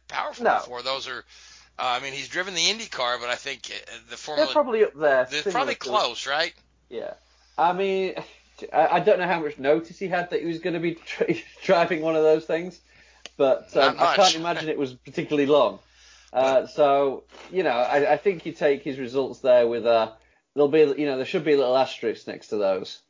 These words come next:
Speaker 2: You know, it was like,
Speaker 1: Yeah,
Speaker 2: uh,
Speaker 1: he's
Speaker 2: yeah.
Speaker 1: a substitute driver,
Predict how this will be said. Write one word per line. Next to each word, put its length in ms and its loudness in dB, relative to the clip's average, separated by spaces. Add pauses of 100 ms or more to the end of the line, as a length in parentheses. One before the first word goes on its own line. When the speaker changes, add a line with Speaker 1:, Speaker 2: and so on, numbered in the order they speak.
(260)
Speaker 2:
You 100 -8
know, 280 4
it 160 -2
was 140 -6
like, 220 4
Speaker 1:
Yeah, 60 2 (100)
Speaker 2:
uh, 40 6
Speaker 1:
he's 100 0
Speaker 2:
yeah. 160 2 (140)
Speaker 1:
a 40 -12
substitute 560 -2
driver, 460 2